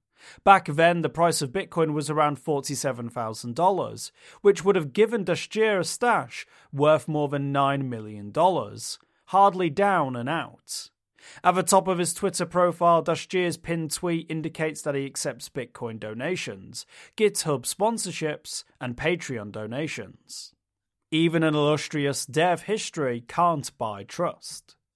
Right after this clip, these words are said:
Deschures has been contributing to Bitcoin Core since twenty eleven, making him one of the world's oldest developers. During this time, he has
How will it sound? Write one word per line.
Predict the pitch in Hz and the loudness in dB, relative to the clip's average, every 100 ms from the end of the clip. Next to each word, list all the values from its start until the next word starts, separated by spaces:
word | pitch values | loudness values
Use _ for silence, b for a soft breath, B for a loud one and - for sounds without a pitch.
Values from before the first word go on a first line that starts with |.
| B B B | B B B
Deschures | - 214 - 208 214 214 190 | 0 0 0 4 6 6 4
has | |
been | 196 185 | 2 -2
contributing | 175 175 156 156 165 151 160 | 0 -2 -2 -4 -4 -4 -4
to | 147 131 | -4 -4
Bitcoin | 147 - 156 143 135 | -4 -4 -4 -4 -2
Core | 139 127 120 | -4 -4 -4
since | 139 120 | -6 -6
twenty | - 131 110 - | -8 -8 -8 -10
eleven, | 107 123 190 156 92 98 B B B | -8 0 0 0 -10 -14 B B B
making | 190 202 202 | 2 2 2
him | 208 196 | 0 4
one | 202 | 2
of | 175 | 2
the | |
world's | 175 180 208 233 233 | 2 4 4 4 0
oldest | - 143 131 120 - | 0 0 0 -6 -6
developers. | 123 175 214 - 107 104 - - _ b b - | 0 0 0 -4 -10 -10 -12 -12 _ b b -2
During | 180 180 | 2 2
this | 165 165 | 0 -2
time, | - 175 160 160 139 | -2 2 4 4 2
he | 151 | -2
has | 151 147 139 | 0 0 0